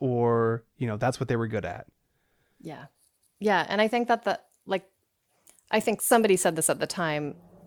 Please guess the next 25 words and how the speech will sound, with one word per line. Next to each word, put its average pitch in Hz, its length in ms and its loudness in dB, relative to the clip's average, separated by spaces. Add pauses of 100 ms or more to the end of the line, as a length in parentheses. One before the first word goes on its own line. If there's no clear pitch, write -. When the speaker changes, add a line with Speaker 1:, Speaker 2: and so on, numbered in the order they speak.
Speaker 2:
um, 156 340 -2
maybe 202 280 8
it 165 80 0
was 151 220 0
the 156 120 -2
engineer 156 680 -8 (480)
that 143 160 -8
was, 147 280 -6 (1700)
had 170 380 -2 (420)
the 175 160 2
engineer 170 340 2
working 151 320 0
with 143 160 -2
the 147 100 -2
Waterpod 151 460 2
who 147 140 -6
has 135 480 -6 (1500)
sailed 131 340 -2
across 135 280 -4
the 170 100 -4
world 185 220 4
many 160 200 2
times. 143 340 -4
He 147 80 -2
said, 139 340 -2